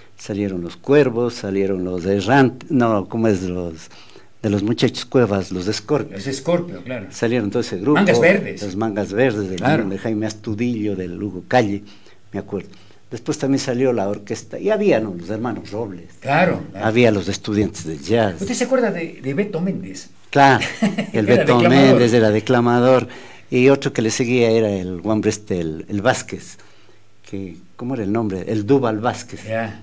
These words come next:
Speaker 1: Él también cantaba en la radio, me acuerdo de, de ellos, porque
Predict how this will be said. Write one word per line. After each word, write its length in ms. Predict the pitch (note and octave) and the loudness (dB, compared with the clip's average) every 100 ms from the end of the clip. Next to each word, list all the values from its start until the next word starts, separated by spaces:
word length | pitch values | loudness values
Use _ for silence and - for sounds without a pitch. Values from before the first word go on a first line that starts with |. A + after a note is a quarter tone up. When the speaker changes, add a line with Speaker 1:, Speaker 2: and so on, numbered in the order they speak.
| - | -4
Speaker 1:
Él 140 | A#2+ A#2+ | -4 -2
también 320 | B2+ C3+ A#2+ | 0 0 0
cantaba 440 | A#2 A#2 B2 D#3+ | -2 -4 2 2
en 100 | A#2+ | 2
la 100 | F#2 | 0
radio, 220 | E2 D2 - - - - - - - | -4 -10 -14 -20 -20 -20 -20 -20 -12
me 80 | G2+ | -10
acuerdo 340 | F#2+ A#2 G2 | -6 -6 -4
de, 160 | F#2 G#2 | -2 -2
de 120 | F#2+ | 0
ellos, 280 | A#2+ F#2+ F#2 | -2 -2 -8
porque 420 | - - G2 F2+ | -12 -12 -8 -8